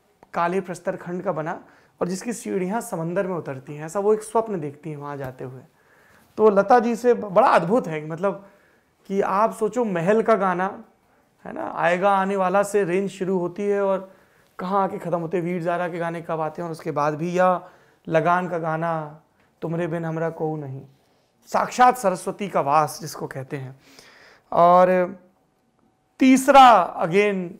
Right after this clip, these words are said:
सचिन तेंदुलकर, पर मुझे लगता है सचिन तेंदुलकर से फिर भी बात हुई, महेंद्र सिंह धोनी से अभी खुलकर बात नहीं हुई है। और मुझसे अक्सर लोग पूछते हैं कि लल्लन टॉप मतलब क्या, जब मुझे उदाहरण देने होते हैं तो मैं महेंद्र सिंह धोनी का उदाहरण देता हूँ।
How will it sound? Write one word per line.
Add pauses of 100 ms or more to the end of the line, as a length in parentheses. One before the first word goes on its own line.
(720)
सचिन
तेंदुलकर, (600)
पर
मुझे
लगता
है
सचिन
तेंदुलकर
से
फिर
भी
बात
हुई,
महेंद्र
सिंह
धोनी
से
अभी
खुलकर
बात
नहीं
हुई
है। (580)
और
मुझसे
अक्सर
लोग
पूछते
हैं
कि
लल्लन
टॉप
मतलब
क्या,
जब
मुझे
उदाहरण
देने
होते
हैं
तो
मैं
महेंद्र
सिंह
धोनी
का
उदाहरण
देता
हूँ।